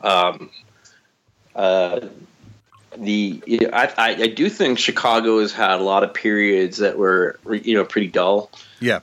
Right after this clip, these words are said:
Speaker 1: Um, that's just my opinion on that. I mean, it's just kind of had its ups and downs, but, um,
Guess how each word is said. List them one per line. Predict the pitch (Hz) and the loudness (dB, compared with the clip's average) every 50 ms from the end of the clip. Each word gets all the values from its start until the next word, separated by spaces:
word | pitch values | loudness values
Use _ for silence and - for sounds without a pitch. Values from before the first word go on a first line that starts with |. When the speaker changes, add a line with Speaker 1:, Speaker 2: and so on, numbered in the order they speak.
| - - | -6 -4
Speaker 1:
Um, | 98 98 95 95 95 92 95 - | 0 0 0 0 0 -2 -4 -2
that's | - 117 - | -4 -2 0
just | 139 127 - | 0 0 0
my | - 127 113 110 | 2 2 2 2
opinion | 90 - - - 107 101 104 107 107 107 107 107 101 101 | 0 0 0 -2 0 0 0 0 0 0 -2 -2 -4 -6
on | - - - 107 101 95 95 98 | -12 -12 -8 -8 -6 -6 -4 -4
that. | 98 98 98 98 98 98 | -2 0 0 2 2 2
I | 98 98 98 | 2 2 2
mean, | 101 104 104 | 2 2 2
it's | 101 98 - - | 0 0 -2 -2
just | 113 101 - | -2 -2 -2
kind | - - 123 113 110 | -2 0 0 2 2
of | 104 95 | 0 0
had | 87 - 110 104 101 101 98 | -2 -2 0 2 2 2 0
its | 95 92 - - - - - - | 0 -2 -4 -10 -12 -10 -4 -4
ups | 107 107 - - 101 | -4 -2 -2 -4 -4
and | 95 | -2
downs, | 87 85 85 90 90 90 90 90 - | 0 2 2 2 2 0 0 -4 -8
but, | - - 87 82 82 - - - - - - _ _ - | -6 -4 -2 -2 -2 -4 -6 -14 -20 -20 -20 _ _ -10
um, | - 95 92 - 85 - 165 - 78 - | -4 0 0 2 2 0 -2 -6 -12 -20